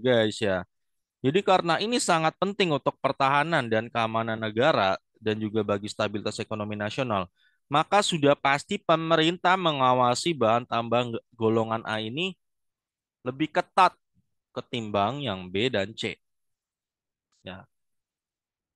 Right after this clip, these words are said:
Ya, ini penting juga ya buat lo investasi, guys, di pasar modal supaya lo tahu. Eh, supaya kita sama-sama tahu ya bahwa kalau pengawasannya lebih ketat, otomatis potensi untuk korupsi itu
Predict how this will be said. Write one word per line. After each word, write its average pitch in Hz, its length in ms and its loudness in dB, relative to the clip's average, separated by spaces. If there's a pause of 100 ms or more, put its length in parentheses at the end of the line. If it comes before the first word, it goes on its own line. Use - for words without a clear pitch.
(360)
Ya, 123 160 -2
ini 214 160 2
penting 185 320 0
juga 233 160 4
ya 202 160 6
buat 165 240 2
lo 220 160 4
investasi, 156 640 0
guys, 180 160 0
di 156 80 -2
pasar 131 400 -4
modal 131 400 0
supaya 156 320 -2
lo 175 80 0
tahu. 156 400 4 (880)
Eh, 139 880 4
supaya 165 160 -2
kita 190 240 2
sama-sama 156 480 2
tahu 170 240 4
ya 120 160 4
bahwa 123 240 4
kalau 156 240 4
pengawasannya 147 720 2
lebih 135 240 0
ketat, 127 320 -2
otomatis 131 640 -8
potensi 135 560 -4
untuk 131 240 -12
korupsi 117 480 -6
itu 175 320 -4